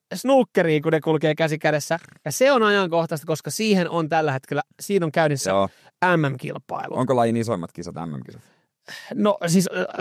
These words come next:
Speaker 1: nu-, snookerissahan on ihan älyttömästi myös sitten näitä
Speaker 2: Masters.
Speaker 1: mei-, Masterseja ja, mm, niinku,
Speaker 2: Okei.
Speaker 1: äh, U K Championship on tosi iso, koska no
Speaker 2: Niin,
Speaker 1: okei,
Speaker 2: totta
Speaker 1: näin.
Speaker 2: kai se on iso maa silti.
Speaker 1: Näin.
Speaker 2: Ah,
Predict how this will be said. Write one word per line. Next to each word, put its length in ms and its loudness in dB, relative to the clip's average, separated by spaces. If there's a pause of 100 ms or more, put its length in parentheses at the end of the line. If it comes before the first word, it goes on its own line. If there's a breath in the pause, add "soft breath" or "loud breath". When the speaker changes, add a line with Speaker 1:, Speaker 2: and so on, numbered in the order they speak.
(180)
Speaker 1:
nu-, 260 4
snookerissahan 680 2
on 60 -4
ihan 260 4
älyttömästi 600 0
myös 280 -2
sitten 380 -2
näitä 320 0 (120)
Speaker 2:
Masters. 180 -2
Speaker 1:
mei-, 260 2
Masterseja 760 2
ja, 220 2
mm, 200 -6
niinku, 280 2
Speaker 2:
Okei. 580 -4
Speaker 1:
äh, 320 4
U 60 6
K 260 2
Championship 640 2 (140)
on 160 2
tosi 400 2
iso, 180 -2
koska 240 -2
no 100 4
Speaker 2:
Niin, 120 4
Speaker 1:
okei, 160 6
Speaker 2:
totta 160 0
Speaker 1:
näin. 200 2
Speaker 2:
kai 60 -4
se 80 -4
on 60 -2
iso 120 -6
maa 200 -6
silti. 240 -8
Speaker 1:
Näin. 220 2
Speaker 2:
Ah, 80 -14